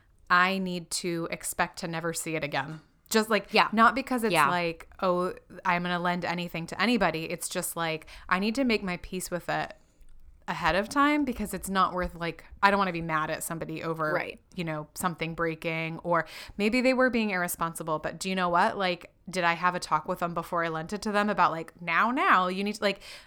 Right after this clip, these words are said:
Speaker 1: okay, I just either need to say no or I need to say yes, but, like, here's my expectations for how you treat this, or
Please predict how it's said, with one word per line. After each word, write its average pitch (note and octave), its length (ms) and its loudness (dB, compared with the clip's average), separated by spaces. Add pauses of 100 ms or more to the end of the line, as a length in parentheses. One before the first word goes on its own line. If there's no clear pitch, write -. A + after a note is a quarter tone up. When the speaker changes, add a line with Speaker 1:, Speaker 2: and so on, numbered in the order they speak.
(120)
Speaker 1:
okay, E3+ 300 0
I F#3 100 0
just G3 180 -6
either F#3+ 160 -2
need F3+ 160 -6
to F3 100 -8
say E3 220 -4
no F#3 460 -4 (440)
or F#3+ 280 4
I F#3+ 100 0
need F3+ 160 -4
to F3 80 -6
say E3+ 220 -2
yes, E3 480 0
but, - 140 0
like, E3 340 -4
here's F3 320 -4
my F3 160 0
expectations E3+ 880 -6
for E3 160 -4
how E3 160 2
you E3 160 -4
treat - 340 -8
this, E4+ 400 -2 (520)
or F#3 520 6